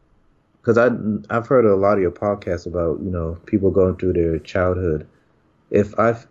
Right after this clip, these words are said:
because for a long time, I felt, you know, the statistics of marriage being,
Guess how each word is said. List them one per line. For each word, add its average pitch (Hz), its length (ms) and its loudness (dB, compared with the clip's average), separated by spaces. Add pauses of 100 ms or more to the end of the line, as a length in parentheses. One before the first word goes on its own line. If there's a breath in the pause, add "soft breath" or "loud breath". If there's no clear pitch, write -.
(120)
because 123 280 0
for - 180 0
a 110 40 4
long 117 240 0
time, 110 640 -2
I 90 180 -4
felt, 101 680 -2 (1800)
you 110 80 -2
know, 95 320 2 (240)
the 104 100 -2
statistics - 920 -4 (1300)
of 87 240 -4
marriage 95 540 2
being, 87 440 -2